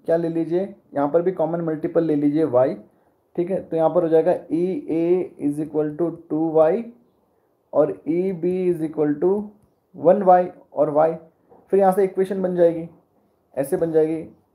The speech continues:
अ, एट एक्स, क्योंकि आपको पता है ना income minus expense is equal to saving, तो A के case में income of A, income of A will be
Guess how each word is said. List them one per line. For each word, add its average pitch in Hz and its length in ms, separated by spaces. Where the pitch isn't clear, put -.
अ, 120 80
एट 175 220
एक्स, - 420
क्योंकि 165 200
आपको 180 220
पता 185 160
है 185 60
ना 175 240
income 190 400
minus 160 400
expense 180 600
is 139 140
equal 151 260
to 175 120
saving, 185 360
तो 185 60
A 185 320
के 233 80
case 202 260
में 170 160
income 185 240
of 196 260
A, 175 100
income 170 300
of 190 140
A 180 120
will 170 140
be 180 100